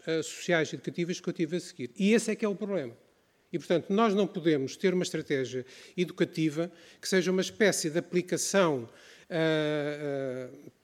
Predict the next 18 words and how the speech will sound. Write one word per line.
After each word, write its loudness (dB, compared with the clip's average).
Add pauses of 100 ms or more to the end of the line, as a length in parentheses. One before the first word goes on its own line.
para 0
usar 0
uma 2
imagem 0
desportiva. -6 (360)
Era 2
assim 4
como 2
se -6
nós 2 (100)
aplicássemos 0
à 6
educação 0
física 0
e 4
ao 4
desporto -2
escolar 0